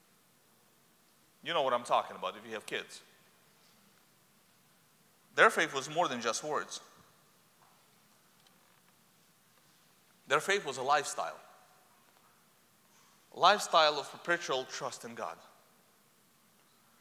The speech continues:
As we said, the setting wasn't easy. It's not Judea they lived in. Pagans all around, and father is not Christian.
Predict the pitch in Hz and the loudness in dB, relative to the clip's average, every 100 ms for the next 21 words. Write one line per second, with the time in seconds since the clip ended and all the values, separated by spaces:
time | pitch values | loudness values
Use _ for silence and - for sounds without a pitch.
0 | _ _ _ - _ - - 131 160 165 | _ _ _ -20 _ -16 0 0 2 0
1 | 190 147 - 226 269 147 139 139 156 160 | 0 0 0 0 0 -6 -6 -6 -6 -6
2 | - - - _ _ _ _ _ _ _ | -10 -18 -20 _ _ _ _ _ _ _
3 | _ _ 147 147 202 202 151 175 160 170 | _ _ -6 0 2 2 0 -6 -6 -6
4 | 127 123 135 123 - - - _ _ _ | -4 -4 -4 -6 -12 -20 -20 _ _ _
5 | _ _ _ _ _ _ _ _ - - | _ _ _ _ _ _ _ _ -6 2
6 | 220 190 165 170 165 151 143 135 135 139 | 4 4 0 0 2 4 4 2 0 -4
7 | 151 170 156 127 120 117 - 127 - - | 2 4 4 2 -2 -6 -6 -10 -8 -12